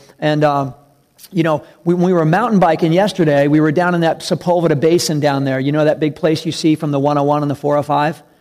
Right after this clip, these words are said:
Up on, you know, that big, it's like a, a big dam really down there. But we were riding, and amongst all the graffiti, right smack in the middle was First Peter two seventeen. First Peter two seventeen was written right where we were up on this hill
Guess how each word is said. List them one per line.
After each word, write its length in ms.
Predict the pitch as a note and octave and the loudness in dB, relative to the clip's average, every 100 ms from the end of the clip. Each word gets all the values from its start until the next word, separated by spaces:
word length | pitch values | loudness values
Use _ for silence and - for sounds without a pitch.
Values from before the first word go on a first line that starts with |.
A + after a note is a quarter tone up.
| _ _ - | _ _ -8
Up 140 | D3 | -4
on, 220 | D3+ D3 | -2 -2
you 80 | D3+ | -2
know, 80 | C#3 | 0
that 160 | C#3+ C#3+ | 0 0
big, 260 | D3 C3 - C3+ - | -2 -4 -14 -20 -14
it's 120 | D#3 | -6
like 140 | D#3 C#3+ | -4 -2
a, 220 | C3 B2+ _ _ - | -4 -6 _ _ -16
a 40 | |
big 260 | C3+ C#3+ B2+ | -6 -6 -4
dam 460 | C#3 C#3 C#3+ C3 | -2 -2 -4 -6
really 260 | C3 C3+ C3 | -6 -4 -4
down 220 | B2+ C3 | -6 -6
there. 180 | C3+ C3+ - - | -6 -8 -10 -14
But 120 | - D#3+ | -4 0
we 120 | F3 | 2
were 80 | D#3 | 2
riding, 360 | E3+ F#3 D#3+ | 2 0 0
and 180 | D#3 D3 - _ _ | -2 -4 -8 _ _
amongst 420 | E3 F3 A#3 A#3+ - | 0 2 2 -2 0
all 200 | G3+ G#3+ | 0 2
the 100 | F#3+ | 0
graffiti, 720 | D3 D#3+ - - A3+ F3+ D3+ | 2 0 0 -2 0 0 0
right 260 | D#3+ A3 | 0 0
smack 480 | - - G3+ G#3+ G#3 | -2 -4 -2 -2 -2
in 100 | F#3+ | -2
the 60 | D#3 | 0
middle 480 | D#3 G3 F3 D3+ - - | 2 2 2 0 -4 -6
was 220 | D3+ D3+ | -2 -2
First 440 | - - G3+ G#3 - | -4 -2 -2 -2 -6
Peter 520 | G#3 G3 E3+ D#3 D#3 - _ _ | -2 0 0 0 -4 -18 _ _
two 240 | - F#3+ | -2 0
seventeen. 800 | - F#3+ E3 E3 - F3 C#3+ B2 B2 _ _ _ | 0 -2 -2 -4 -6 -6 -6 -8 -14 _ _ _
First 300 | F#3 G3+ - | 0 0 -2
Peter 240 | A#3+ A3 | -2 -2
two 240 | G#3 A3+ | 0 -4
seventeen 600 | G#3 A3 G3+ G3+ A#3 A3+ | -2 0 0 -2 -2 -2
was 160 | F3 C3+ | -2 -2
written 360 | C#3+ A3+ E3+ D#3+ | 0 0 0 -2
right 180 | F3 | 0
where 160 | F#3 F3+ | 2 2
we 160 | F3 E3 | 4 4
were 80 | |
up 140 | E3 F3 | 2 2
on 80 | D#3 | -2
this 180 | C#3+ | -4
hill 300 | - G3 E3+ | -2 -2 -2